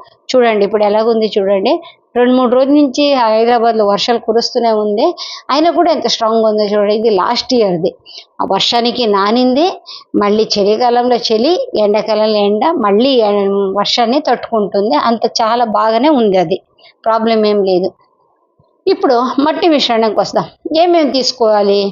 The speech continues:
చాలామంది ఏమనుకుంటారంటే మట్టి కంపోస్ట్ కలిపి పెట్టేస్తే వచ్చేస్తుందని. ఎస్, వస్తుంది, ప్రాబ్లం ఏం లేదు. కానీ కొన్ని రకాల సీడ్స్కి అట్లా నాటితే ఏమవుతుందంటే అవి సరిగా మొలకలు రావు, చాలా ప్రాబ్లం అవుతుంది. హండ్రెడ్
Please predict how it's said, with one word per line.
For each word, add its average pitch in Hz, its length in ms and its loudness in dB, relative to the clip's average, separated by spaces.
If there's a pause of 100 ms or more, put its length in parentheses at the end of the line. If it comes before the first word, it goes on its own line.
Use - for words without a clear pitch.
(220)
చాలామంది 302 500 2
ఏమనుకుంటారంటే 226 920 0
మట్టి 277 640 0
కంపోస్ట్ 247 380 -4
కలిపి 240 280 0
పెట్టేస్తే 233 460 0
వచ్చేస్తుందని. 220 800 -2 (180)
ఎస్, 233 220 -2
వస్తుంది, 214 460 0
ప్రాబ్లం 208 540 0
ఏం 196 180 -2
లేదు. 185 300 -4 (480)
కానీ 233 420 0 (160)
కొన్ని 330 380 2
రకాల 247 380 0
సీడ్స్కి 233 720 -2 (460)
అట్లా 262 320 0
నాటితే 240 400 -2
ఏమవుతుందంటే 226 800 0 (580)
అవి 233 200 0
సరిగా 220 400 -2
మొలకలు 220 500 0
రావు, 190 260 2 (380)
చాలా 233 260 0
ప్రాబ్లం 220 540 0
అవుతుంది. 208 300 0
హండ్రెడ్ 233 280 -2